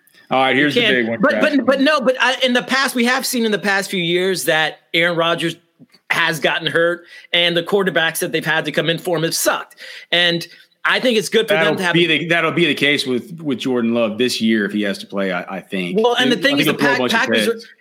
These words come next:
Speaker 2: Packers are always contenders, so they feel like, I feel like they need to, to get somebody who could, in a pinch,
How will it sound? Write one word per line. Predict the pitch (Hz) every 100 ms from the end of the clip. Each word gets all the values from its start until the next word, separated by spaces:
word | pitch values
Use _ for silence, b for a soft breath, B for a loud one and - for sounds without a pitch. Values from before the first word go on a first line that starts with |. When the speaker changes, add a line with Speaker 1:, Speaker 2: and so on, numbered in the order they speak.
| B B _ -
Speaker 2:
Packers | 226 247 262 214
are | 220
always | 214 214 208
contenders, | 214 180 190 202 214 214
so | - 208
they | 190
feel | 175 220 214
like, | 196 185 175 -
I | 147
feel | 180 208
like | 185 170
they | 165
need | 170
to, | 175 180 -
to | -
get | 160 165 165
somebody | 175 151 160 160
who | 160 180
could, | - 190 170 170
in | 165 160
a |
pinch, | 156 160 165 165 -